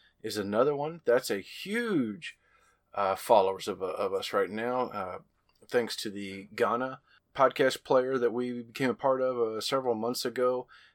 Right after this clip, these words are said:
And, uh, that's, that's incredible. I don't know if there's a special way for me to say hello, but if you are in India,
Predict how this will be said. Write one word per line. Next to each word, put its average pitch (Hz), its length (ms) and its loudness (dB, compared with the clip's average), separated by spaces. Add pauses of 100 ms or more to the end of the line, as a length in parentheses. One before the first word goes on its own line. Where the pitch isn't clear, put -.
And, 101 400 -6
uh, 101 200 0
that's, 147 340 6
that's 139 260 2
incredible. 117 560 4 (100)
I 123 120 8
don't 127 160 8
know 131 100 4
if 127 60 2
there's 120 180 4
a 98 60 -6
special 131 440 0
way 120 180 4
for - 140 -8
me 107 140 -4
to 98 100 -8
say 123 360 4
hello, 117 600 2 (360)
but 117 240 6 (320)
if - 180 -6
you 139 180 -4
are 139 100 2
in 135 120 -2
India, 151 500 0